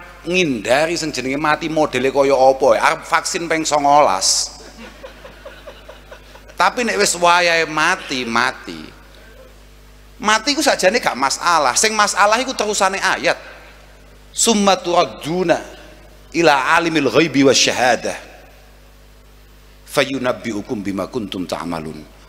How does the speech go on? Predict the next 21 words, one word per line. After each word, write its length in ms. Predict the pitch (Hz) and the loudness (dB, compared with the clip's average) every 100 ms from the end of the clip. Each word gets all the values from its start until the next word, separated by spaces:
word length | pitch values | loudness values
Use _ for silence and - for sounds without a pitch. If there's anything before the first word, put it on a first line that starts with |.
| - | -4
Permasalahannya 800 | 180 185 175 - 165 151 165 233 | -2 0 -2 0 0 0 -2 -2
adalah 320 | 196 147 139 | -2 0 0
setelah 320 | - 151 135 127 | -2 -4 -4 -4
itu, 240 | 147 151 117 | -6 -8 -8
setelah 320 | 143 165 160 156 | -6 -2 -2 -2
kita 240 | 165 156 | 0 0
meninggal, 800 | 156 151 120 92 87 196 233 254 - - | 0 -2 -4 -4 0 0 0 -4 -8 -10
pada 320 | - 156 151 139 | -4 0 0 0
akhirnya 480 | 143 143 180 214 - - - | -4 -8 -6 -6 -8 -14 -6
Allah 220 | 175 160 | -4 -4
Subhanahu 480 | 151 143 151 151 127 | -6 -2 -2 0 0
wa 80 | 131 131 | 0 0
taala 240 | 131 151 | 0 0
itu 160 | 175 196 | -2 -4
membuka 320 | 160 123 123 | -4 -4 -4
C 160 | - | -4
C 160 | 131 139 | -8 -10
T 160 | 147 143 | -12 -12
V, 160 | 131 | -14
Pak, 160 | - - | -12 -10
sing 160 | - | -10